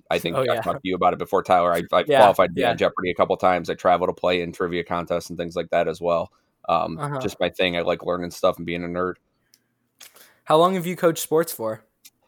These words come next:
Speaker 1: Uh, I started coaching football in nineteen ninety-nine. I was only sixteen. Um, I had busted up my
Speaker 2: Oh,
Speaker 1: knees.
Speaker 2: wow.
Speaker 1: I couldn't play football anymore. Um,
Speaker 2: Wow,
Speaker 1: and
Speaker 2: that's
Speaker 1: then
Speaker 2: it.
Speaker 1: I started coaching baseball pretty much right out of high school. I was nineteen or twenty in two thousand two, I think it was.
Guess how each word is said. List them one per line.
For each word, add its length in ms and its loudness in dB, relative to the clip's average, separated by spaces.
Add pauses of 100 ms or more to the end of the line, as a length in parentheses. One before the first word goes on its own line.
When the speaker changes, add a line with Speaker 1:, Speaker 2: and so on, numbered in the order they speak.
(240)
Speaker 1:
Uh, 400 12
I 240 4
started 180 8
coaching 200 6
football 220 6
in 60 6
nineteen 220 2
ninety-nine. 340 2
I 60 0
was 120 -2
only 180 0
sixteen. 680 -2
Um, 240 0
I 60 -2
had 100 -2
busted 280 0
up 80 2
my 80 -4
Speaker 2:
Oh, 20 -2
Speaker 1:
knees. 220 0
Speaker 2:
wow. 40 -2
Speaker 1:
I 40 -2
couldn't 280 -8
play 140 2
football 320 -2
anymore. 400 -4 (380)
Um, 400 6
Speaker 2:
Wow, 120 -4
Speaker 1:
and 200 0
Speaker 2:
that's 120 4
Speaker 1:
then 220 -2
Speaker 2:
it. 0 -
Speaker 1:
I 80 0
started 220 2
coaching 320 -2
baseball 560 4
pretty 160 -4
much 180 -2
right 160 4
out 140 4
of 40 0
high 160 0
school. 300 -4
I 80 2
was 340 -8
nineteen 440 -8
or 80 -8
twenty 360 -4
in 180 -8
two 120 -10
thousand 480 -4
two, 340 -4
I 80 -2
think 200 -10
it 80 -8
was. 280 -6